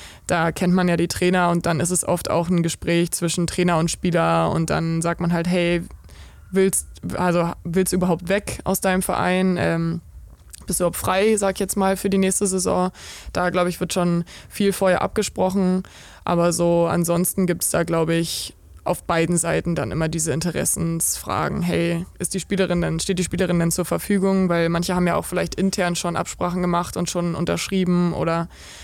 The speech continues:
ja, bei manchen Sachen wei-, wissen vielleicht die Vereine gar nicht, okay, ist die Spielerin, will die Spielerin überhaupt noch weiterspielen? Also manche hören da vielleicht auch auf. Also ja, ich glaub, da gibt's echt so von beiden Seiten die, die Gespräche.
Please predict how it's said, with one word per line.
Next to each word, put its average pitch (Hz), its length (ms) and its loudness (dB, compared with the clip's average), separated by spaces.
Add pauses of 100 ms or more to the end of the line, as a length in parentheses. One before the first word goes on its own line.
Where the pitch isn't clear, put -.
(180)
ja, - 180 -2 (140)
bei 170 200 -4
manchen 175 320 0
Sachen 175 260 0
wei-, 170 180 0
wissen 196 300 -2
vielleicht 175 240 -2
die - 60 -4
Vereine 175 340 0
gar 165 180 0
nicht, 180 160 -2
okay, 170 460 0 (480)
ist - 160 -2
die 185 60 0
Spielerin, 180 500 0
will 185 160 2
die 170 60 0
Spielerin 180 300 2
überhaupt 165 180 0
noch 165 140 -2
weiterspielen? 175 760 0 (100)
Also 170 200 0
manche 170 360 0 (120)
hören 175 160 0
da 165 60 -2
vielleicht 170 260 -6
auch 175 120 -4
auf. 202 340 0
Also 165 280 -4 (720)
ja, 139 140 -2
ich 170 80 -2
glaub, 180 140 0
da 196 80 2
gibt's 185 200 -2
echt 180 160 0
so 180 220 2
von 185 180 -2
beiden 160 220 0
Seiten 151 280 -2
die, 156 320 -2 (200)
die 170 80 -2
Gespräche. 160 500 -4